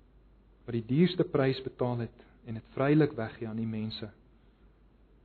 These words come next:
waarvan ons deel kan wees. Ons bid dat U U mense sal seën en bewaar in hierdie wêreld. Versterk ons ook, Here, hou ons oë gerig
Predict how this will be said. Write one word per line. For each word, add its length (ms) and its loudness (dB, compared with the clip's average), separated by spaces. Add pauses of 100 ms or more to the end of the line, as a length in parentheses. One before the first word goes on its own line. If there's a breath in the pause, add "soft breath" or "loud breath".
(380)
waarvan 420 -2 (1300)
ons 360 -2 (120)
deel 240 0
kan 220 -12
wees. 340 -18 (1700)
Ons 180 -20
bid 240 4 (160)
dat 160 -20
U 180 -10
U 40 -6
mense 340 -4
sal 180 -14 (140)
seën 320 -2 (560 soft breath)
en 80 -14
bewaar 560 0 (600)
in 80 -12
hierdie 260 0
wêreld. 400 0 (1600)
Versterk 460 2
ons 180 -2
ook, 180 0
Here, 280 0
hou 120 2
ons 200 -2
oë 180 4
gerig 500 -2